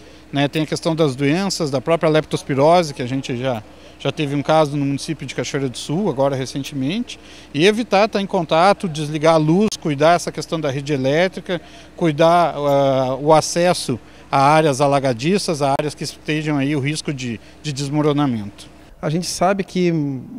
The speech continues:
Speaker 2: principalmente a questão do leptospirose, já foi comentado, né, é o, alguns animais que transmitem, né, principalmente o rato, e isso é onde tem lixo. E a gente sabe que agora com as águas inundando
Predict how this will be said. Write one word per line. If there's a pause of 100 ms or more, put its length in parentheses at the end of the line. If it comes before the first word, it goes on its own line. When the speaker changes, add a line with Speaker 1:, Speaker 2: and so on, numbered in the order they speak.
(180)
Speaker 2:
principalmente
a
questão
do
leptospirose,
já
foi
comentado,
né, (100)
é
o, (380)
alguns
animais
que
transmitem,
né, (120)
principalmente
o
rato, (580)
e
isso
é
onde
tem
lixo. (440)
E
a
gente
sabe
que
agora
com
as
águas
inundando